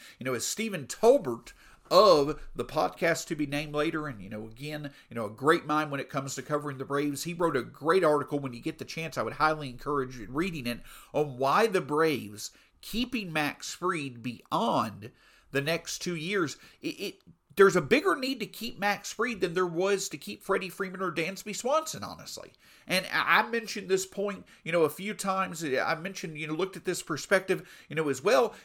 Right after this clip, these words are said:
And the fact that, you know, with the Braves having locked up many of their long-term pieces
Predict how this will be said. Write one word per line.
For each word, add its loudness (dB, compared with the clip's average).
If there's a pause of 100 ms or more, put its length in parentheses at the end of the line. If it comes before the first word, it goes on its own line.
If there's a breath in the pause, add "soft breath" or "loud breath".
And -6
the 4
fact 2
that, 2
you -12
know, -4
with -2
the 0
Braves 0
having -2
locked -2
up 2 (380 soft breath)
many -4
of 6 (200 loud breath)
their 6
long-term 0
pieces -2